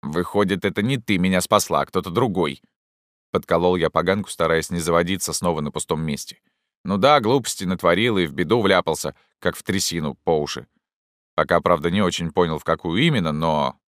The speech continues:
картинка постепенно уже складывалась. Во дворе меня по голове оглушил кто-то,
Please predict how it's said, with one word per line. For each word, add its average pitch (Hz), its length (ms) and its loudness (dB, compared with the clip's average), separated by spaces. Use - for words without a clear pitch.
картинка 85 540 -4
постепенно 76 600 -4
уже 69 300 -4
складывалась. 73 920 -2
Во 82 140 0
дворе 107 360 4
меня 107 280 4
по 98 100 -4
голове 92 380 6
оглушил 87 440 0
кто-то, - 440 -10